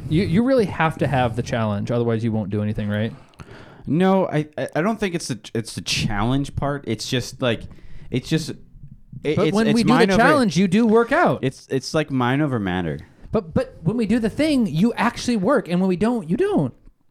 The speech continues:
Speaker 1: So maybe we should just always do it. Have it
Speaker 2: I, I
Speaker 1: always
Speaker 2: just,
Speaker 1: running.
Speaker 2: I just think it's because the, it's the weather, and I really don't wanna do anything.
Speaker 1: You have an inside bike.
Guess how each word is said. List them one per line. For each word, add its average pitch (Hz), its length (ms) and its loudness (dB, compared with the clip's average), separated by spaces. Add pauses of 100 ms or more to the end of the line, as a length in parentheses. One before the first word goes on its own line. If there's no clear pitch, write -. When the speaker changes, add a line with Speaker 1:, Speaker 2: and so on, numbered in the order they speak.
(200)
Speaker 1:
So - 140 -6
maybe 202 200 0
we 226 80 2
should 220 140 -4
just 214 200 -2
always 160 380 2
do 208 180 0
it. 113 180 -4
Have 165 160 2
it - 120 0
Speaker 2:
I, 160 60 2
I 165 40 6
Speaker 1:
always 175 180 4
Speaker 2:
just, 170 80 2
Speaker 1:
running. 147 380 -2
Speaker 2:
I 120 80 0
just 160 160 -2
think 202 120 -2
it's 170 100 -8
because 135 340 -6
the, 107 120 -2
it's 107 160 -4
the 98 120 -4
weather, 85 280 -2
and 80 160 -4
I 92 40 0
really 107 240 0
don't 104 100 -4
wanna 90 160 -2
do 78 160 -4
anything. 85 400 -6 (880)
Speaker 1:
You 151 100 0
have 165 140 0
an 160 100 -6
inside 156 380 -2
bike. 151 400 -4